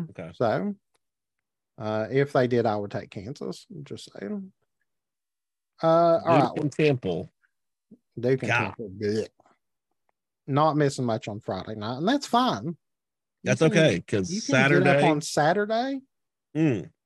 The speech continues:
Speaker 2: and let's dive into it. Uh, I'll, I'll touch on some of the S E C games. A lot of them don't have spreads. Texas A and M, Sam Houston, bleh, whatever.
Speaker 1: Yep.
Speaker 2: Uh, Michigan, Colorado State, bleh, whatever. Michigan should roll there.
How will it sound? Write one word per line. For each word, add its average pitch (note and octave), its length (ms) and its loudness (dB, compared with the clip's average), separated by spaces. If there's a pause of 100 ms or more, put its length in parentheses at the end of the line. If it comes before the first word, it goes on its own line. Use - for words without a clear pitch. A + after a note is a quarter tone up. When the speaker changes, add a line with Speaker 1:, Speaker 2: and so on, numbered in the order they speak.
Speaker 2:
and C#3+ 120 0
let's A3+ 200 -2
dive F#3 340 2
into D#3 300 -4
it. - 200 -14 (880)
Uh, C3 400 0
I'll, G#3 400 4
I'll F3 240 0 (240)
touch F3+ 240 0
on D#3 140 0
some E3 160 -2
of D#3 80 -4
the B2+ 120 -4
S D3+ 140 -2
E C#3+ 60 -4
C C#3+ 200 -2
games. D3 480 -4
A C3 60 -8
lot C#3+ 240 2
of C3 60 -2
them B2+ 160 -6
don't B2 180 -6
have C3 160 -6
spreads. B2+ 560 -4
Texas D#3 400 -6
A D#3+ 60 0
and C#3+ 140 0
M, C#3 180 -4
Sam C#3 300 -4
Houston, C3 600 -6 (320)
bleh, A2 340 -2 (120)
whatever. A#2 480 -6 (560)
Speaker 1:
Yep. F#2+ 260 -10 (140)
Speaker 2:
Uh, A#2 260 0
Michigan, D#3+ 440 0
Colorado C#3 440 2
State, C3 400 -2
bleh, A2+ 440 -6
whatever. A2+ 520 -6 (460)
Michigan C3 340 -2
should G#2+ 220 -8
roll G2 180 -4
there. D3 320 -4